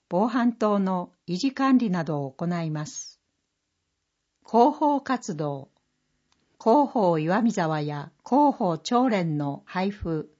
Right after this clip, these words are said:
回覧板での情報提供など、会員相互の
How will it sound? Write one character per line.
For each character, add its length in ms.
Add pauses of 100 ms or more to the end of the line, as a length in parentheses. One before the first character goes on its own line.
(360)
回 240
覧 220
板 180
で 180
の 260 (100)
情 260
報 220
提 280
供 260
な 180
ど、 220 (500)
会 240
員 260
相 320
互 140
の 240